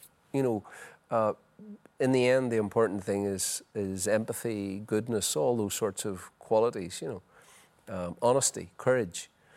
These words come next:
And so it doesn't matter to me what form Northern Ireland or the north of Ireland takes. And I think that the problem now is that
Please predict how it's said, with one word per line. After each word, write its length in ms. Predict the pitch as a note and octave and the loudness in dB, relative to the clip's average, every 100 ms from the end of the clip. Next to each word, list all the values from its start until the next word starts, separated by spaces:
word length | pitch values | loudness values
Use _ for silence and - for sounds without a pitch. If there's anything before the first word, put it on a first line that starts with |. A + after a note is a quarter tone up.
| - - - - | -20 -20 -20 -2
And 280 | A2 G#2 - - _ _ _ _ _ _ _ - - | 0 0 -4 -14 _ _ _ _ _ _ _ -10 -2
so 100 | A3 | 0
it 60 | |
doesn't 200 | F#3 C#3+ | 2 2
matter 200 | C#3 A2+ | 2 2
to 80 | G#2 | 0
me 180 | G2+ G2+ - | -4 -4 0
what 160 | B2 - - | 0 0 -10
form 440 | - G2+ G2 G2 - | 0 2 2 -2 -2
Northern 340 | A2 G#2 G#2 | 0 2 2
Ireland 360 | G2+ G2 F#2 D2+ _ _ _ _ _ _ | -2 -2 -6 -12 _ _ _ _ _ _
or 120 | G2+ | -8
the 100 | G2+ | -4
north 320 | A2 G#2+ B2 | 2 2 2
of 140 | D3+ C3 | 0 0
Ireland 300 | G2+ F#2+ F#2 _ _ _ _ _ _ _ _ _ | 0 -4 -14 _ _ _ _ _ _ _ _ _
takes. 460 | - D3 - - - _ _ _ _ _ _ _ | -4 -4 -4 -14 -14 _ _ _ _ _ _ _
And 100 | A2 | -4
I 40 | G2+ | -2
think 240 | A#2 A2+ | -2 -4
that 140 | G2 - _ _ | -6 -10 _ _
the 80 | - | -4
problem 360 | B2 B2+ A2+ | 0 2 2
now 100 | G#2 | 2
is 260 | G2+ G#2 F#2+ | 2 0 -2
that 160 | G#2 | -2